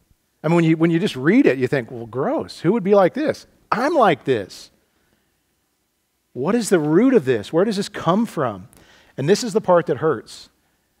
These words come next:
because it comes down to this view I have of myself as being far more important than I am. It comes down to selfish pride. It comes down to an idea that I deserve better.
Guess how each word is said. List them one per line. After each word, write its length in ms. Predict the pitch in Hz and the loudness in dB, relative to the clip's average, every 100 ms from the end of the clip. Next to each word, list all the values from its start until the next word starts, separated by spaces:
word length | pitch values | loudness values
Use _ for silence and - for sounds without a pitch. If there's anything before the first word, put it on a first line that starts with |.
| _ | _
because 220 | - 143 135 | -12 -10 -10
it 100 | - | -10
comes 280 | 170 202 | -8 -6
down 320 | 156 165 160 160 | -2 -2 -2 -6
to 400 | 165 143 135 127 _ _ _ | -6 -4 -4 -10 _ _ _
this 160 | 131 127 | -10 -10
view 340 | 123 156 226 | -8 -6 -2
I 100 | 185 | 0
have 280 | 143 147 127 | 0 -2 -4
of 80 | 113 | -6
myself 720 | 113 104 - 110 101 - _ _ _ - | -10 -12 -10 -10 -10 -14 _ _ _ -10
as 140 | 127 | -10
being 200 | 127 131 | -8 -10
far 400 | - - 165 220 | -10 -4 -2 0
more 280 | 196 170 175 | -2 -4 -4
important 440 | 147 - 165 202 143 | -6 -8 -8 -8 -10
than 120 | 131 | -8
I 140 | 127 | -10
am. 440 | - 147 127 92 - _ _ _ - | -10 -10 -10 -12 -20 _ _ _ -8
It 120 | 135 | -4
comes 260 | 180 202 | -2 -2
down 200 | 165 180 | -2 -2
to 120 | 160 120 | -4 -10
selfish 600 | - 175 196 220 202 - | -2 0 0 -4 -8 -10
pride. 560 | - 156 117 92 190 _ _ _ _ _ _ _ _ _ _ _ _ _ _ _ | -6 -4 -4 -8 -18 _ _ _ _ _ _ _ _ _ _ _ _ _ _ _
It 120 | 139 | -8
comes 300 | - 196 240 | 0 0 0
down 220 | 175 175 175 | 0 0 -2
to 180 | 175 | -2
an 60 | 156 | 0
idea 580 | 170 156 160 147 165 170 | 2 2 2 2 2 2
that 160 | 147 - | 2 -2
I 220 | 135 185 | 0 2
deserve 760 | 214 156 120 151 156 147 117 101 | 2 -2 -2 -2 -2 -4 -10 -8
better. 460 | 123 156 160 95 | -2 0 0 -4